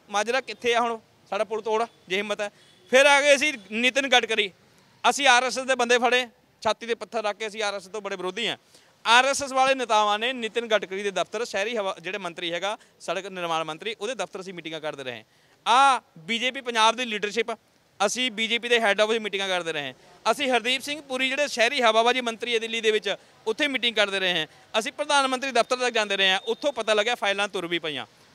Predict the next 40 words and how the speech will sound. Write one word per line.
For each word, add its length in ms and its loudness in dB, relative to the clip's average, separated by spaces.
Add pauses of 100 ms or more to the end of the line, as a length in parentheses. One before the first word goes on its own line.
(160)
ਫਾਈਲਾਂ 300 2
ਤੁਰ 180 -2
ਕੇ 340 6 (260)
ਜ਼ਿਲ੍ਹਾ 280 0
ਪ੍ਰਸ਼ਾਸਨ 420 -2
ਨੇ 80 -4
ਕਮੇਟੀ 340 0
ਬਣਾਈ, 300 0 (440)
ਡੀ 180 -4
ਸੀ 220 2
ਉਹਦੇ 180 -2
ਵਿੱਚ 100 -8
ਬੈਠਾ 220 2
ਸੀ, 240 -2 (220)
ਡਿਸਟ੍ਰਿਕਟ 360 -4
ਰੈਵਨਿਊ 440 4 (240)
ਅਫਸਰ 220 -8
ਉਹ 60 -4
'ਚ 60 -8
ਬੈਠਾ 280 -2
ਸੀ, 220 -10
ਐਸ 160 -4
ਡੀ 120 -4
ਐਮ 80 -2
ਉਹ 60 -6
'ਚ 40 -12
ਬੈਠਾ 300 -4
ਸੀ। 180 -6 (340)
ਉਦੋਂ 340 2
ਹੀ 120 2
ਬਲਬੀਰ 320 0
ਸਿੰਘ 180 -10
ਸਿੱਧੂ 200 -10
ਨੇ 80 -4
ਕਿਹਾ 180 0
ਸੀ 80 -6
ਮੈਂ 160 -2
ਦੁਆ-, 180 -2
ਦੁਆ 280 2
ਰਿਹਾ। 160 -2